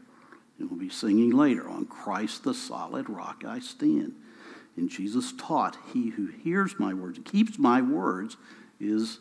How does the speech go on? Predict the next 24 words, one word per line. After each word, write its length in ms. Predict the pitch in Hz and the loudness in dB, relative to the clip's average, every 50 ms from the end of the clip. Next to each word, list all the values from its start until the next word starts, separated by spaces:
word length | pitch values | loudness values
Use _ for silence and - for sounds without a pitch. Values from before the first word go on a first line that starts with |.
| - - | -14 -10
like 320 | - 107 104 98 - - - | -8 -6 -6 -6 -8 -8 -4
the 100 | - 247 | 0 0
man 380 | - - - 185 101 107 110 - - | 2 2 0 -2 -4 -4 -4 -4 -4
who 120 | 131 98 | -4 -6
builds 480 | - - 131 131 131 143 151 131 - - | -4 -4 -2 -2 -2 -2 -4 -6 -8 -8
his 320 | - 107 104 110 101 - | -6 -4 -4 -6 -6 -8
house 440 | - 92 87 78 87 - - - - - - - - - - - _ - - | -10 -12 -12 -12 -12 -12 -14 -16 -18 -20 -20 -20 -20 -20 -20 -20 _ -14 -12
on 100 | - 87 | -10 -8
a 60 | 90 | -6
rock. 420 | 92 110 107 85 - - - - - - - - - _ _ _ _ _ _ _ _ _ _ _ _ _ _ _ _ _ _ _ _ _ _ _ _ _ _ _ _ _ _ _ _ _ - - - - - - - - - - - - - - - - - _ _ _ _ _ | -2 -2 0 0 0 -2 -4 -8 -16 -14 -16 -16 -16 _ _ _ _ _ _ _ _ _ _ _ _ _ _ _ _ _ _ _ _ _ _ _ _ _ _ _ _ _ _ _ _ _ -20 -20 -20 -20 -20 -20 -20 -18 -18 -18 -18 -20 -20 -20 -20 -20 -20 _ _ _ _ _
So 60 | - 127 | 4 8
these 340 | 135 175 180 190 185 - - - - - - - | 8 10 10 8 6 4 0 -4 -6 -8 -10 0
propositional 760 | - - 165 156 - 160 139 156 160 151 - 175 143 139 147 | 4 4 6 6 6 8 10 10 10 10 12 12 12 12 12
s-, 180 | 143 - - | 12 10 4
uh, 680 | - - - - - 131 127 - - - - - 117 107 | -6 -8 -8 -6 -4 -6 -6 -6 -4 -4 -2 -2 -2 -4
statements 540 | - - - 135 120 110 - 117 139 135 - | -4 2 4 4 6 6 8 8 8 8 6
should 220 | - - 135 117 | 4 2 2 4
lead 260 | 139 147 160 165 156 | 6 6 6 8 6
us 160 | 151 143 147 - | 6 4 4 2
to 120 | - 139 | 0 0
complete 680 | 127 - 127 113 - - - - 180 190 196 - - | 0 0 -2 -4 -4 -2 2 2 4 4 2 0 -8
confidence 840 | - - - - - 165 151 - 120 - - - - - - - - - - _ _ _ _ _ _ _ _ _ _ _ _ _ _ _ - | -12 -12 2 6 6 6 6 6 0 -4 -6 -6 -8 -8 -12 -12 -14 -16 -20 _ _ _ _ _ _ _ _ _ _ _ _ _ _ _ -8
of 160 | 131 113 - | -8 -4 -2
God. 440 | - 127 107 92 - - - - | -2 0 0 -2 -4 -6 -8 -14